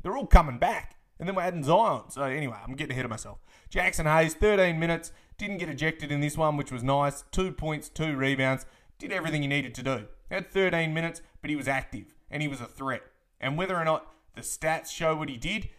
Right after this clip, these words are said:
he was, uh, disruptive. He was, uh, finding his teammates. He was working, uh, with each other and, and, you know, playing within the offense. And that's all you can ask for. And we've got to remember Jackson Hayes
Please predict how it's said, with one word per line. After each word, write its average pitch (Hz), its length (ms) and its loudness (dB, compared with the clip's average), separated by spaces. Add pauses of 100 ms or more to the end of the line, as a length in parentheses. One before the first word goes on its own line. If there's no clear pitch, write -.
he 165 180 0
was, 131 220 -4 (340)
uh, 117 220 -4
disruptive. 165 800 0 (200)
He 117 140 -4
was, 113 260 -10 (180)
uh, 117 200 -10 (100)
finding 190 320 -2
his 143 160 -8
teammates. 143 580 -4
He 127 60 -10
was 110 160 -16
working, 160 520 -6
uh, 123 300 -6
with 123 120 -10
each 135 200 -6
other 143 380 2
and, 117 140 -4 (320)
and, 123 400 -4
you 131 100 -4
know, 127 160 2
playing 147 380 4
within 127 220 -2
the 123 80 -2
offense. 127 500 -4
And 143 260 -10
that's 196 220 -2
all 160 120 0
you 127 60 -2
can 127 140 -4
ask 127 260 -2
for. 110 240 -16 (400)
And 147 300 -4 (400)
we've 190 100 -10
got - 80 2
to 208 80 8
remember 170 320 2
Jackson 190 360 0
Hayes 165 500 -2